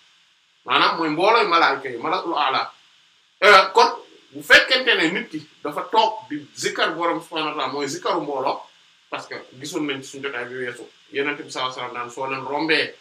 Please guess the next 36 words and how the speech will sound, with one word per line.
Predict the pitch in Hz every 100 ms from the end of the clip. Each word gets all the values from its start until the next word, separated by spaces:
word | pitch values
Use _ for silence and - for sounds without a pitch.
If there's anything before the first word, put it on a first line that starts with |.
| _ _ _
toolu | 156 165 160
àjjana | 156 156 143
yi | 135 127
na |
ngeen | 131 135 127
ci, | 123 117 - - 117
na |
ngeen | 117 117
ci | -
wétti. | 131 180 196
Ñu | 151 156
ne, | 151
"Lan | 151 147
mooy | 139
toolu | 139 127
àjjana | 131 127 120 127
yi?" |
Mu | 131 123
ne, |
"Xelako | - 120 117 107 -
zikr," | 170 - - _ 104
maanaam | 127 131 127
mooy | 127 156 - _ _ _ _ _ _ _ _ _ _ _ - -
jotaayu | 135 143 147 170
zikar | - - 107
yi. | - _ - - _ _ _ _ _
Maanaam | 113 135 147
mbooloo, | 147 156 151 131
maanaam | 123 151 -
kon | 156 160 - -
wërngalu | 127 143 139 165
zikar | - - 127
yi. | - - _ _ _ _
Euh, | 175 180 175 170 - -
zikar | 139 240 262 -
kon | 214 -